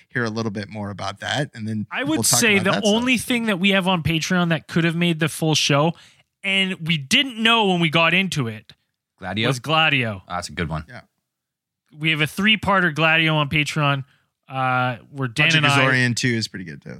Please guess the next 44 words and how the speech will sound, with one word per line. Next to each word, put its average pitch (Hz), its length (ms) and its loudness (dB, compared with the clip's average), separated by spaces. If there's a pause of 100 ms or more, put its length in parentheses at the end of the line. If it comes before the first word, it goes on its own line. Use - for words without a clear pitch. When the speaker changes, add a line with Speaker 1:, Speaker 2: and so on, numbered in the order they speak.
(100)
Speaker 2:
Yeah, 139 360 -4 (240)
but, 143 300 -2
uh, 139 180 4 (100)
those 240 220 2
are 269 120 2
ones 226 280 2
where 233 100 2
we 220 120 2
didn't 226 180 -2
know. 220 100 0
We're 190 120 2
like, 185 180 0
"Ah," 208 320 2
it's - 340 -8
usually 277 260 2
topics 220 420 0
where 208 100 2
we 202 80 2
go, 180 220 2 (160)
"There's 208 160 -6
not 247 200 2
a 233 40 2
lot 220 280 2
there," 175 400 4 (360)
uh, 147 440 2
and 165 120 -4
there's 160 160 2
not, 180 300 2
you 165 100 -2
know, 156 160 2
the 143 180 -2
th-, - 260 -10 (220)
we 151 100 -10
can't, 170 220 0
uh, 151 100 -4 (540)
we 165 100 -4
just 165 200 -2
didn't 170 160 -2
think 170 180 -2
it 180 40 -2
was 160 240 0
fit 190 280 -6
for 185 140 -4
the 175 400 0